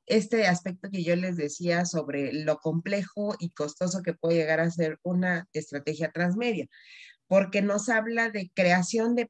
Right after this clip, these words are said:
participación y difusión de contenidos con el fin de integrar más vertientes, ah, o más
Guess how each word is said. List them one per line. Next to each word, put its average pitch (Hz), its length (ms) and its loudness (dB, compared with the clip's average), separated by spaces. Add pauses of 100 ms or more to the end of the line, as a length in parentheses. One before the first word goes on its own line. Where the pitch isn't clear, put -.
participación 214 880 -2
y 196 60 -2
difusión 214 540 -4
de 202 140 -4
contenidos 175 840 -4 (1300)
con 220 240 6
el 220 160 4
fin 302 300 -2
de 302 100 0
integrar 269 640 0 (580)
más 247 640 0 (400)
vertientes, 196 1200 0 (360)
ah, 156 460 2
o 160 240 4
más 208 600 2